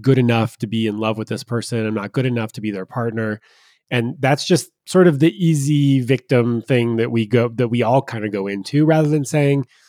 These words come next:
to yourself, "Ouch, that really hurt. I, like, did it. I, like, you know, gave it a old, good old college try. I got rejected. That hurts.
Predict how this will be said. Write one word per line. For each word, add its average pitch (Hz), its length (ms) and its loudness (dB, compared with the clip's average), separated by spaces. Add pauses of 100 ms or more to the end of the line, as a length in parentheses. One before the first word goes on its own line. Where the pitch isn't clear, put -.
to 147 100 0
yourself, 139 400 2 (380)
"Ouch, 135 380 0
that 127 220 -4
really 131 300 -2
hurt. 143 400 -4
I, 123 120 -4
like, 110 380 -2
did 127 240 2
it. 180 240 2
I, 117 80 -4
like, 104 240 -8 (720)
you 127 120 2
know, 127 140 4
gave 147 200 4
it 160 80 6
a - 20 6
old, 151 220 4
good 147 120 6
old 165 280 6
college 160 420 0
try. 165 320 4
I 165 60 6
got 143 160 2
rejected. 139 400 2
That 131 140 -2
hurts. 170 340 4